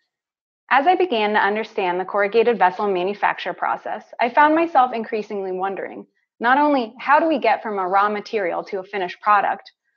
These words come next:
but also how do we get from the sort of finished product pictured on the left to the sort of finished product pictured on the right?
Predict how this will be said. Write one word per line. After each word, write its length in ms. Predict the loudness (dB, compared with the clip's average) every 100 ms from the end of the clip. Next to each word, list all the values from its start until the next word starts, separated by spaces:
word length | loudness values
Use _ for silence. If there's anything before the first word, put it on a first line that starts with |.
| _ 2
but 100 | 4
also 280 | 6 4
how 200 | 0 2
do 100 | 2
we 120 | 0 2
get 220 | 0 0
from 140 | -6
the 80 | -6
sort 300 | -4 0 0
of 100 | 0
finished 320 | -4 -6 -4
product 360 | 0 2 0 -4
pictured 340 | -4 -4 0 0
on 120 | 2
the 80 | 0
left 400 | 2 0 -2 _ _ _ _
to 80 | 0
the 100 | 2
sort 240 | 4 4
of 100 | 4 -2 _
finished 360 | -4 -2 -2 -4
product 320 | 0 0 0 -4
pictured 320 | -16 -12 -8
on 140 | -6 -4
the 60 |
right? 260 | 0 0 0